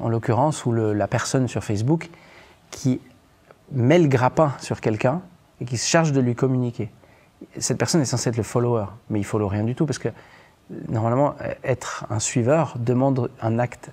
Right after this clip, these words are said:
actif, demande d'être actif. C'est donc lui qui devrait s'intéresser, être actif pour savoir ce qui se passe. Or, c'est l'inverse. C'est bien la chaîne qui vient catapulter des informations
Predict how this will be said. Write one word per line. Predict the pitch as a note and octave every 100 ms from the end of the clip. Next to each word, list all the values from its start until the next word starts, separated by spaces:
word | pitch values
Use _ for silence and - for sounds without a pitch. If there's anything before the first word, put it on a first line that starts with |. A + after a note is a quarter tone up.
| -
actif, | - - E3 - - -
demande | A#2 A2
d'être | G2+ -
actif. | A#2+ D3 - - - - - -
C'est | B2
donc | A2+ C3
lui | C3+ D3+ F#3 F#3 -
qui | -
devrait | B2 A#2 A#2
s'intéresser, | - D#3 C#3 C#3+ C3 - D3+ F#3
être | - -
actif | A2+ - - G3+ -
pour | A2+
savoir | A#2 D3+
ce | -
qui | D3
se | -
passe. | C#3 - - - - - - -
Or, | -
c'est | -
l'inverse. | G#2 D#3+ A#2+ - - _ - - - - -
C'est | - A2+
bien | A2+
la | G2+ G2
chaîne | - D3+ E3+ A2
qui | - B2
vient | A2+
catapulter | G#2+ C3 A#2+ - A#2 A2+
des | A#2 A2+
informations | G#2 A2 G#2 G2+ D3+